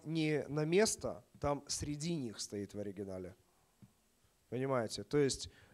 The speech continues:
эм, вопрос, э, привития новых ветвей не в том, ш-, ну, то есть причина привития новых ветвей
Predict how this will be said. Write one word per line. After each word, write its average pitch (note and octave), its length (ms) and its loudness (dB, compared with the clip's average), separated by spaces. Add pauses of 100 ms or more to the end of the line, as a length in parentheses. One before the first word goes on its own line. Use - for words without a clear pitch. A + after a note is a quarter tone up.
(140)
эм, A2+ 600 -2 (880)
вопрос, E3 680 4 (220)
э, C3 480 0 (580)
привития E3+ 840 2
новых E3 500 0
ветвей D#3+ 500 2
не E3+ 160 0
в - 120 -12
том, G#3+ 340 4
ш-, - 260 -2
ну, D3 140 -8
то - 100 -2
есть D3 180 -2
причина E3 540 2
привития D3 680 -4
новых D3 380 0
ветвей C#3+ 500 -2